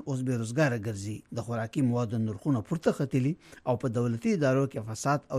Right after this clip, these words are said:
رشوتخوري اوج ته رسېدلې. مظاهره چیانو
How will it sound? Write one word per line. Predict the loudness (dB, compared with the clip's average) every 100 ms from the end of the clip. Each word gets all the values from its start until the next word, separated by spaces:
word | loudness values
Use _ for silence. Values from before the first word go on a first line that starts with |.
| -4
رشوتخوري | -4 -8 -6 0 0 0 -12 -20 -2
اوج | 0 2 -2
ته | -4 -4
رسېدلې. | -4 -4 -4 -6 -10 _ -20 -20 -20 0
مظاهره | 4 6 4 4 4
چیانو | 4 6